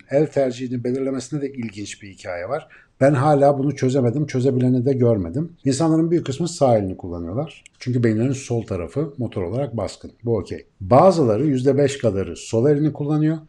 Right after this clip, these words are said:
Bunların çok az bir kısmında sağ beyin baskın. Bunların çoğunda da sol beyin baskın. Ama bu sol beyin baskınlığı onların yine sol elini kullanmasına engel olmuyor. Bu arada motor baskınlıkla el tercihinin doğrudan alakalı olmadığına dair de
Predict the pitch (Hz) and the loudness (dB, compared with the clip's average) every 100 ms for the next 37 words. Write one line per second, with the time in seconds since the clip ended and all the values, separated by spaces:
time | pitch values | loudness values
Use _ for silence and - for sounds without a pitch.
0 | _ _ _ _ 104 156 202 175 175 190 | _ _ _ _ 2 4 6 6 4 0
1 | - _ _ - 220 190 160 135 123 117 | -8 _ _ -2 0 4 4 4 -4 -4
2 | - 104 92 - 110 95 90 87 80 76 | -4 -2 -4 -2 -2 0 -2 -6 -8 -12
3 | - - _ - 147 202 190 214 208 180 | -16 -20 _ 2 4 4 6 4 6 4
4 | 131 - 113 101 98 92 87 - - 190 | 4 4 2 2 -2 -4 -8 -10 -8 -8
5 | 190 _ _ 127 131 139 196 196 170 143 | -8 _ _ -4 -2 -2 2 4 4 2
6 | 127 120 - 190 165 156 147 143 151 - | 2 -2 -2 0 2 2 2 2 0 0
7 | 143 127 127 120 113 110 104 101 156 156 | 0 2 0 -2 -4 -2 -4 -6 -10 -10
8 | 113 113 113 92 85 156 175 - - - | -10 -8 -8 -10 -14 -18 -18 -20 -20 -20
9 | _ 131 160 156 127 120 123 202 170 139 | _ 4 4 4 4 4 2 0 2 0
10 | 123 - 117 104 - 98 120 156 - 131 | -2 -4 -2 -2 -6 -6 -4 -6 -4 -4
11 | 117 110 143 170 127 131 139 127 139 123 | -2 -4 -4 -4 -2 0 0 -4 -4 -4
12 | 127 123 123 117 123 131 123 101 101 104 | -4 -6 -10 -12 -10 -6 -6 -8 -14 -12
13 | 123 117 98 95 175 | -10 -8 -8 -6 -6